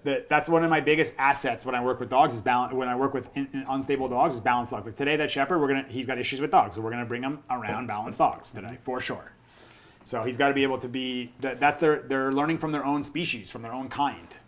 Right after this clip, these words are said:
Like, yeah, they can learn from humans, but then I see these dog training schools where it's just like human and dog, and they don't use any other dogs. It's like, that's not the most efficient way. It just isn't. I don't know what, what else to tell anybody. It's just really not the best way to do it.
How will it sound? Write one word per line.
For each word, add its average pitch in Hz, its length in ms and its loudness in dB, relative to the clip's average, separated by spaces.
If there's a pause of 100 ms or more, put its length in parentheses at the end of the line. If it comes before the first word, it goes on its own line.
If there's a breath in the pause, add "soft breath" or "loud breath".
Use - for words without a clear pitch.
Like, 113 300 -6
yeah, 165 160 8
they 147 100 4
can 135 120 -2
learn 139 100 0
from 120 140 -8
humans, 151 480 -2 (340 loud breath)
but 139 100 -4
then 165 80 4
I 185 60 6
see 185 140 0
these 185 140 0
dog 185 220 4
training 143 220 -2
schools 135 380 2
where 139 100 2
it's 135 120 -4
just 147 160 -8
like 135 300 -2 (520 soft breath)
human 165 320 -2
and 170 140 0
dog, 175 320 10
and 123 100 -2
they 120 60 -2
don't 139 180 0
use 147 160 -2
any 151 180 -2
other 147 140 2
dogs. 139 400 4
It's 107 100 -12
like, 113 140 -6 (140)
that's - 480 -10
not 147 220 -2
the 151 60 -4
most 165 180 -4
efficient 147 300 -6
way. 165 180 0 (480)
It 123 40 -14
just 127 160 -4
isn't. 131 260 -4
I - 100 -14
don't 120 100 -8
know 127 100 -6
what, 120 300 -8
what 120 240 -4
else 117 140 -6
to - 60 -20
tell 123 200 0
anybody. 104 340 -6
It's 110 120 -6
just 110 120 -10
really 110 200 -6
not 107 240 -6
the - 60 -12
best 101 200 -10
way 113 300 -8
to 101 60 -14
do 107 160 -6
it. 95 140 -14